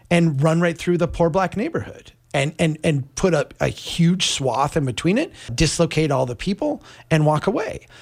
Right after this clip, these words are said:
They would go and take and build a big dam, and the dam would completely change the ecosystem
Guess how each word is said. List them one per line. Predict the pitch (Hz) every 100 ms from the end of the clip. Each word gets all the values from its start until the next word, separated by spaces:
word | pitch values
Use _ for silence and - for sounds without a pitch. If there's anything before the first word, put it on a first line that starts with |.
| -
They | 170 165
would | 170
go | 143 160 160
and | 165 147
take | - 160 - 160
and | 151 147 127
build | 156 165
a |
big | 139 202 147
dam, | 226 294 - - _ - - -
and | 156
the | 151
dam | 147 147 156 165
would | 147 151 139
completely | 135 147 151 - 196 262 233
change | 185 - 170 165 160 127
the | 143
ecosystem | 190 208 175 - 139 - 110 101